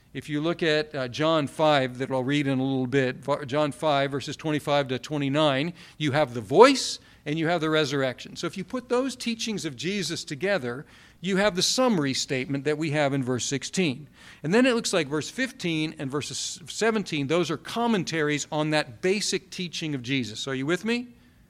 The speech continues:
Okay, so you're ahead of many scholars, okay, who continue to debate this. Where'd this come from, okay? It came from Jesus, and now the, the, the, the teachers, the, the missionaries are, are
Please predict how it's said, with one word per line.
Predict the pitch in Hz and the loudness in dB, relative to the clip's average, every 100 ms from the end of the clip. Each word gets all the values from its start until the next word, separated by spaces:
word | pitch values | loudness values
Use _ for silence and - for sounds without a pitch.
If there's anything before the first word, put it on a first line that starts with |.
| - - | -20 -10
Okay, | 139 160 | -4 -2
so | 135 170 | -2 0
you're | 156 143 | 0 2
ahead | 180 196 | 4 2
of | 165 | 2
many | 160 170 | 0 0
scholars, | 135 160 147 120 123 - - - | 0 2 2 0 -6 -14 -18 -20
okay, | - 139 143 185 - - - - - | -8 -4 -2 -4 -12 -20 -20 -20 -8
who | 147 | -4
continue | 156 143 185 185 180 | -2 0 0 0 0
to | 147 | -2
debate | 139 139 156 - | 2 4 4 2
this. | 131 123 - - | -4 -4 -6 -2
Where'd | 147 180 | 2 4
this | 170 - | 4 2
come | 156 143 | 2 0
from, | 123 113 110 | -2 -8 -6
okay? | 127 143 147 185 - - - | -4 0 0 0 -6 -20 -4
It | 165 147 | -4 2
came | 185 202 | 4 4
from | 175 160 | 4 2
Jesus, | 139 185 131 123 147 - - _ - - | 4 4 2 0 0 0 -4 _ -20 -10
and | 151 | -4
now | 147 165 170 160 | 2 4 4 2
the, | 156 147 151 147 139 | 0 0 0 0 -2
the, | 143 147 143 - | -2 -2 -4 -8
the, | 127 131 139 | -6 -6 -6
the | 139 127 | -6 -6
teachers, | - 208 - 151 151 | -2 0 0 0 0
the, | 131 127 | -2 -4
the | 120 135 | -2 -2
missionaries | 170 - 160 143 143 - | 0 0 0 2 0 2
are, | 143 135 - | 2 2 0
are | 139 131 127 | -2 0 -2